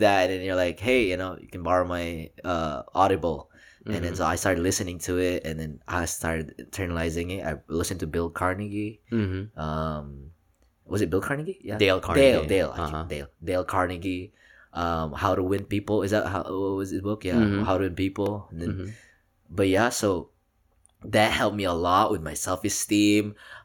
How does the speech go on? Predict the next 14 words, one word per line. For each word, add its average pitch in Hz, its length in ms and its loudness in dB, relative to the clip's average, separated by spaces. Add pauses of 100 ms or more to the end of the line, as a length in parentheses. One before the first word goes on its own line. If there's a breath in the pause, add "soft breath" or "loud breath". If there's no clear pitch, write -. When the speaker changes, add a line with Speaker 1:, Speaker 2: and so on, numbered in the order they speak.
Speaker 1:
how 92 480 0
to - 80 -8
be 82 160 -6
stoic, 104 960 2 (160)
Speaker 2:
Mm-hmm. 82 320 -4
Speaker 1:
you 85 80 -6
know, 85 160 -4
those 113 320 4
things, 101 720 0 (400)
um, 92 560 -2 (400)
that 107 240 6
we 170 80 8
already 233 320 8
know, 127 400 -4